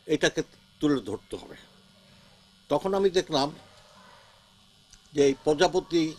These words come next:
ক্ষণস্থায়ী জীবন, কিন্তু খুব vibrant,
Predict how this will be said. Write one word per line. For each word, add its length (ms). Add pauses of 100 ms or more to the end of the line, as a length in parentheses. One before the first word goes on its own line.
(640)
ক্ষণস্থায়ী 640 (1300)
জীবন, 300 (760)
কিন্তু 160
খুব 180 (1120)
vibrant, 520